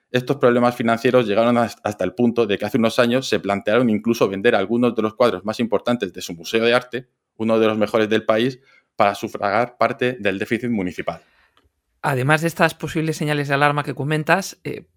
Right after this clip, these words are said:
Speaker 2: ¿podrías también hablarnos un poco de las oportunidades que presentan estas tendencias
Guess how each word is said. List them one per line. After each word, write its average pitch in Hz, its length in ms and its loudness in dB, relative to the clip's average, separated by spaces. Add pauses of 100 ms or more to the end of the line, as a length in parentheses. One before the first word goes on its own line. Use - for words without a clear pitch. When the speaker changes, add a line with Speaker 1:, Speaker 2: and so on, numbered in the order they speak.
Speaker 2:
¿podrías 160 300 2
también 190 240 2
hablarnos 160 420 2
un 135 80 -4
poco 156 400 0
de 131 160 -4
las 123 320 -6
oportunidades 131 800 -2
que 113 260 -6
presentan 131 460 -6
estas 135 280 -6
tendencias 139 580 -4